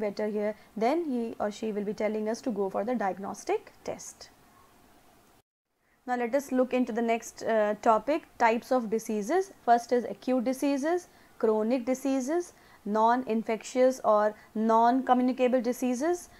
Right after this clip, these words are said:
and the fourth one is infectious or communicable diseases. Now regarding non-infectious and infectious, you've learnt in your eighth standard also,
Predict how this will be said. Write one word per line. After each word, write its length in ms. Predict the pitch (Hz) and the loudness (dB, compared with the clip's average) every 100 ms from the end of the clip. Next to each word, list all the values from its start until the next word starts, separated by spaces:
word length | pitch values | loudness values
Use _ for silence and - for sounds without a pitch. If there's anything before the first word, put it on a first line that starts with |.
| - | -8
and 160 | 208 208 | -6 -4
the 60 | |
fourth 340 | 214 254 269 269 | 2 4 4 4
one 220 | 277 240 | 2 2
is 160 | 233 | 0
infectious 680 | - 220 208 226 - 277 285 - | -2 -4 -2 -4 -2 -2 0 2
or 200 | 208 226 | 2 4
communicable 680 | 226 208 202 202 214 247 403 - | 2 2 0 0 4 6 4 2
diseases. 600 | 190 208 202 190 190 - - - - - | -4 -2 -4 -6 -10 -14 -20 -20 -20 -6
Now 120 | - 226 | 2 4
regarding 500 | 226 247 254 320 359 - | 8 8 8 4 0 -2
non-infectious 1040 | 233 233 262 277 254 262 285 262 311 311 | 4 6 4 2 -2 2 0 0 -4 -2
and 180 | - 240 | -2 0
infectious, 640 | 233 233 233 - 320 330 | 0 0 -2 -2 -4 -2
you've 140 | 262 220 | -2 2
learnt 340 | 226 233 262 | 4 4 4
in 120 | 269 | 0
your 160 | 262 277 | 0 0
eighth 280 | - 233 240 | 4 4 4
standard 320 | 240 208 220 | 0 2 2
also, 440 | 202 185 180 240 | 0 -2 -2 -2